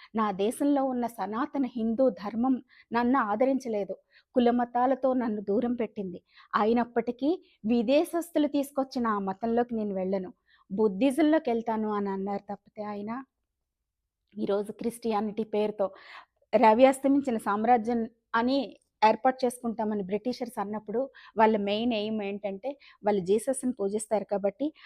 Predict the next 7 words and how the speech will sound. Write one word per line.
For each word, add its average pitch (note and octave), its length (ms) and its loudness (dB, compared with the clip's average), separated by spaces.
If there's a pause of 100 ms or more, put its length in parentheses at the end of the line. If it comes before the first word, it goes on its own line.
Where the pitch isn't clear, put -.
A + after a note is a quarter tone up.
(140)
ఆ G#3+ 100 2
జీసస్ని B3 600 -2
మొత్తం A3+ 300 -2
ప్రపంచవ్యాప్తంగా A#3+ 1040 -2 (340)
ప్రజలంతా A#3 440 2
పూజించేలాగా G#3+ 720 -6
మేము G#3 200 -6